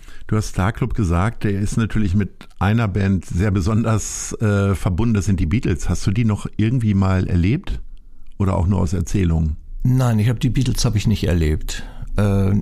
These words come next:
Speaker 2: nur aus Erzählungen. Aber ich hab mit einem, äh, guten Freund der Beatles zusammengearbeitet, Klaus Voormann.
Speaker 1: Mhm.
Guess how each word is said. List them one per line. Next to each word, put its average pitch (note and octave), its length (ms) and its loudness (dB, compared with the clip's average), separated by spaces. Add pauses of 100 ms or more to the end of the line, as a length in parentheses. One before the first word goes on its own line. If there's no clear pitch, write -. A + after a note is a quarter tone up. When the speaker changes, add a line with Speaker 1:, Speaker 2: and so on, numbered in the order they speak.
Speaker 2:
nur C3+ 280 2
aus A#2 140 0
Erzählungen. A2 600 2
Aber G#2+ 220 2
ich G2+ 120 2
hab A#2 140 0
mit A#2 160 0
einem, G#2+ 500 2
äh, G#2+ 320 2
guten A2 240 0
Freund C3 320 0
der A#2+ 100 2
Beatles - 440 0
zusammengearbeitet, G#2 960 0
Klaus - 240 0
Voormann. A2 420 2 (200)
Speaker 1:
Mhm. A2 280 4